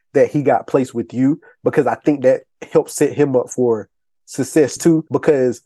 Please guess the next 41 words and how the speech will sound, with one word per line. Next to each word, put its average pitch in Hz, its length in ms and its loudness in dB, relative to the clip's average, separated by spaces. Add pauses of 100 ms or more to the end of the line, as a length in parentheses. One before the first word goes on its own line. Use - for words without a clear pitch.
him 180 280 0
being 143 240 6
in 117 60 0
such - 220 -2
a 117 60 -4
new 139 200 4
environment, 135 600 0 (320)
I 135 80 2
just 131 220 -2
think 135 180 0
it 123 80 -2
really 117 680 -2 (200)
helped - 220 2
set 139 300 0
him 143 280 0
up 117 220 -2 (340)
being 143 240 2
around 123 420 0
you. 107 240 -8 (340)
I 113 80 0
hate 185 120 0
to - 80 -8
say 139 120 0
role 139 240 2
model, 127 220 0
but 131 160 0
you 165 60 -2
were 151 100 0
his 143 80 0
role 170 220 2
model 127 280 -2 (260)
just 156 180 0
'cause 131 280 0
he 147 140 -6
was, 120 220 -6
like, 120 240 0
just - 300 -6
stuck 160 240 2
up 151 120 0
under 170 160 0
you, 117 160 -4